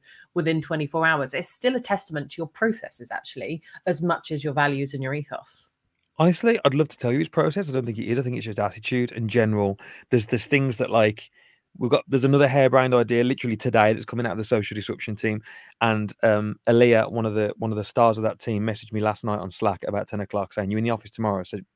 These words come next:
Speaker 2: I said, "Yeah, why?" She said, "Uh, I've got something that I need your eyes on." I know what that means. She means, "I've got something that needs to skip all the process that I can put
Speaker 1: <laughs>
Speaker 2: your C B O stamp on and say, 'Noel said this was okay,' and just get it out there." But again, we have that sort of open door policy, right? I don't sit in a corner office, nor does Ben, nor does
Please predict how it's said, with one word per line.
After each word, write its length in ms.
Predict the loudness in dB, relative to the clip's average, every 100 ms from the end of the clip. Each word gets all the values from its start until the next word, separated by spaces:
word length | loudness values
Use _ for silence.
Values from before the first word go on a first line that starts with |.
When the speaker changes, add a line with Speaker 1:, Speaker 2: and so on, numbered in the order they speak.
| -12
Speaker 2:
I 40 |
said, 180 | -10 -4
"Yeah, 140 | -2
why?" 220 | -2 -2 -6 -12 -18 -18 -6
She 140 | 4
said, 80 | 4
"Uh, 120 | 4
I've 120 | 2
got 160 | 0 0
something 160 | -2 -6
that 80 |
I 60 | -2
need 180 | 0 0
your 260 | 0 0
eyes 80 | 0
on." 160 | -2 -2 2
I 60 |
know 100 | 4
what 80 | 6
that 160 | 4 0
means. 300 | -2 -2 -6
She 100 | -2
means, 220 | -2 -2
"I've 160 | -2 0
got 200 | 0 0
something 340 | -4 -2 -2
that 100 | -2
needs 140 | -4 -6
to 80 | -8
skip 320 | -6 -6 0
all 120 | 2
the 80 | 2
process 640 | 2 0 0 -4 -4 -8 -10 -18 -6
that 60 | 0
I 100 | 2
can 140 | 0
put 160 | 0 -2
Speaker 1:
<laughs> 40 |
Speaker 2:
your 260 | 4 4 4
C 160 | 2 2
B 180 | 6 8
O 120 | 6
stamp 360 | 4 0 2 2
on 140 | 2
and 100 | 2
say, 140 | 0
'Noel 180 | 4 4
said 140 | 4 0
this 100 | -2
was 120 | 4
okay,' 400 | 4 6 4 4
and 100 | 0
just 100 | 0
get 140 | 0
it 60 | 0
out 180 | -2 -2
there." 180 | -2 -4 -12 -20 _
But 120 | 0
again, 280 | 4 4 2 0 -18 _ -6
we 80 | 2
have 180 | 4 4
that 140 | 0
sort 120 | -2
of 80 | 2
open 280 | 4 2 0
door 160 | -2
policy, 400 | 0 -2 -2 -2
right? 140 | 0 0
I 100 | 0
don't 180 | 0 -2
sit 140 | -8
in 60 | -8
a 20 |
corner 340 | -2 -2 0
office, 320 | -2 -4 -8 -4
nor 140 | -4
does 140 | -4
Ben, 340 | -2 -2 -2 -4
nor 220 | -4 -2
does 340 | -2 -4 -6